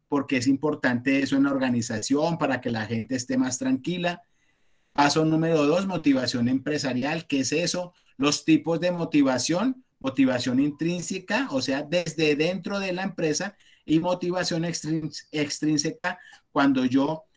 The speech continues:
hago invitaciones a personas de afuera para que me apoyen en la organización. Motivación positiva y motivación negativa. Nivel de necesidad, motivación primaria y motivación social.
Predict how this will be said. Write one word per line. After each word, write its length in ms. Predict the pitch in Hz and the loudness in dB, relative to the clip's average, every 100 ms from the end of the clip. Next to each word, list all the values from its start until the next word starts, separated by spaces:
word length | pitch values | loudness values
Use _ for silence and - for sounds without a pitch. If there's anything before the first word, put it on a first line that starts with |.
| _ - | _ 0
hago 260 | 151 151 | 0 2
invitaciones 640 | 165 160 - 160 143 139 | 0 0 -2 0 2 2
a 120 | 160 160 | 0 -2
personas 460 | 156 135 123 131 | -2 -2 -2 -2
de 80 | 156 | -2
afuera 340 | - 143 135 | 0 0 0
para 240 | - 147 - | -2 -4 -2
que 100 | 254 | 0
me 100 | 107 | 0
apoyen 440 | - - 127 135 | -2 -6 0 2
en 100 | 135 | 2
la 60 | 127 | 0
organización. 720 | 107 101 98 98 - - 139 _ _ _ | -2 -4 -4 -8 -10 -10 -12 _ _ _
Motivación 600 | 135 135 147 147 151 165 | -2 4 6 6 2 -2
positiva 520 | 175 175 185 170 165 170 | -2 -4 -2 0 0 2
y 40 | |
motivación 760 | 170 156 139 123 - 120 110 117 | -2 2 2 2 0 0 2 2
negativa. 560 | 127 277 277 214 220 - - _ _ _ - | 0 -4 -2 0 0 -2 -16 _ _ _ 4
Nivel 320 | 156 160 156 | 6 6 4
de 180 | 180 185 | -2 0
necesidad, 520 | - 175 165 160 196 | 0 2 4 4 4
motivación 600 | 196 - 143 127 139 135 | 2 4 4 4 2 0
primaria 600 | 156 180 185 196 240 240 _ _ - | 0 -2 -2 0 -2 -2 _ _ -2
y 180 | 202 | 4
motivación 720 | 220 175 156 139 123 120 113 110 | 4 4 4 4 4 0 -2 -2
social. 640 | - 135 - 165 113 | -4 -4 0 2 2